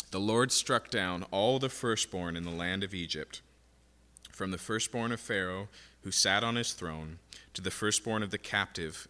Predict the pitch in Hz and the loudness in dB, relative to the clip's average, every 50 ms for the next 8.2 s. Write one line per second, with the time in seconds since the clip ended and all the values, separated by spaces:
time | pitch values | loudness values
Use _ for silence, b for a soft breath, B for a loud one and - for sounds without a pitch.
0 | - - 92 82 80 80 - 87 92 101 110 104 - 87 76 76 73 - 76 73 | -14 -10 -8 -6 -4 -2 -2 -2 -2 -4 -4 -4 -4 -4 -4 -4 -8 -10 -10 -12
1 | 76 - - - - _ _ - - _ - - - _ _ _ - - - 92 | -16 -18 -20 -20 -20 _ _ -20 -20 _ -20 -20 -20 _ _ _ -16 -12 -8 -4
2 | 87 85 92 101 107 110 - - 113 110 - - - 104 104 101 95 92 98 92 | -2 0 0 0 0 -2 -2 -2 -2 0 -2 -2 -2 -2 -2 -2 -2 -4 -4 -4
3 | 87 87 82 85 - - - - 76 71 - - - - - B B B B B | -2 -2 -2 -2 -2 -4 -6 -6 -8 -10 -12 -14 -18 -20 -20 B B B B B
4 | B B B B B - 87 - - 98 98 101 107 107 104 107 104 104 98 104 | B B B B B -8 -6 -2 2 4 6 6 6 6 4 4 2 2 2 2
5 | 101 98 - 110 107 107 104 101 92 82 80 80 - - - - - - 107 104 | 0 0 0 -2 -2 -2 0 0 0 0 -2 -2 -4 -6 -10 -10 -4 0 2 2
6 | 98 92 92 80 95 98 104 113 123 113 107 - - - 92 85 80 85 80 85 | 2 2 0 0 0 0 0 0 0 0 2 2 4 4 2 0 -2 -2 -4 -2
7 | - - 90 82 80 87 98 101 117 113 113 107 - 98 85 - - - 85 80 | -2 -2 -2 -2 -2 -2 -2 0 0 0 0 0 -2 -2 -2 -2 -4 -6 -6 -6
8 | 80 80 - | -6 -6 -6